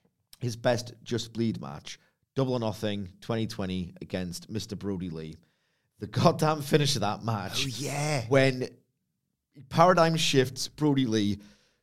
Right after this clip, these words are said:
Speaker 1: through the stage, and you can see them. So it's not like the cardboard or anything. You can
Speaker 2: No.
Speaker 1: just see, like, exposed wooden beams, and you think, "Oh, that looks like he's, you know, like, really, really badly, like, hurt." In the
Speaker 2: Gnarly.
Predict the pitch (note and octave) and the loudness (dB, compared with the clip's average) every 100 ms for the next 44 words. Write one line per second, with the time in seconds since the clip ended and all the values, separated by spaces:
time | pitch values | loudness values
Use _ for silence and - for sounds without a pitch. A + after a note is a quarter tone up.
0 | _ E3 D#3 C#3+ C3 G2 D2+ - B2+ C3 | _ 6 8 6 4 2 -2 -8 -2 -2
1 | C3 A#2+ D#3+ E3 E3 D3 - C#3+ - - | 0 0 2 2 0 0 -2 -2 -4 0
2 | D3+ C#3+ C#3+ C#3+ - _ _ _ A2 A#2+ | 2 4 2 0 -8 _ _ _ _ 0
3 | A#2 A#2 A2+ A2+ A2+ A2+ _ - D3 C3 | 2 4 4 2 0 -8 _ -4 2 4
4 | B2+ A2+ G2+ F#2 F#2+ F#2 F2+ F#2 F2 G2 | 2 0 -4 -4 -4 -6 -8 -10 -10 -10
5 | A#2 A2+ B2 - C#3 C#3 A#2+ G#2+ - - | -6 -2 0 0 2 2 0 -4 -8 -6
6 | - - C3+ A#2+ A2+ - G#2+ B2 A2 A#2 | -6 0 0 0 -2 -6 -4 -2 -2 -2
7 | B2 C#3 C#3 G2+ A2 - A#2 A#2 A2 - | -2 -2 -6 -8 -10 -4 -2 -2 -4 -2
8 | A2+ G#2 F#2+ G#2 G2+ - A2 G#2 F2 F2 | -2 -2 -4 -8 -8 -8 -8 -8 -8 -12
9 | - _ _ A2+ A#2+ C3 B2+ A#2+ A2 A2+ | -16 _ _ -6 -2 0 2 4 4 2
10 | G#2+ G#2+ G#2 G#2 F#2+ F#2+ G2 F#2+ F#2 F2 | 2 0 0 -2 -4 -4 -6 -4 -6 -8
11 | E2 F#2 F2 F2+ B2+ B2+ A#2+ G2 F2 E2+ | -6 -6 -6 -10 0 6 6 6 0 -6
12 | F2 | -10